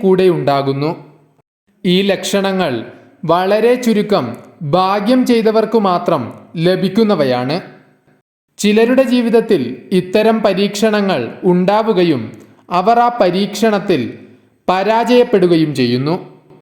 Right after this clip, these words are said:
അതിനാൽ ജീവിതത്തിൽ എത്ര തന്നെ പ്രതിസന്ധികളും വിഷമങ്ങളും ദുരിതങ്ങളും വന്നു ചേരുമ്പോഴും അന്നേരമെല്ലാം നാം ഭഗവാനെ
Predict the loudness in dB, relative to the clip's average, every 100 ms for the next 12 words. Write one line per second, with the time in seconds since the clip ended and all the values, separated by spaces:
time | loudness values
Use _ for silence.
0 | _ _ -4 0 0 -2 -4 -10 -16 -16
1 | -4 0 0 2 0 2 -2 -4 -6 -6
2 | -2 0 2 2 2 -2 0 -2 0 0
3 | 0 0 2 2 -2 -8 -14 -4 -2 0
4 | 0 0 2 2 0 -4 -12 -14 0 2
5 | 4 2 2 2 2 2 0 0 2 2
6 | 2 2 4 4 0 -4 -12 -20 _ -4
7 | 0 2 2 2 2 2 0 -2 -6 -14
8 | -8 -2 0 0 2 2 2 2 2 0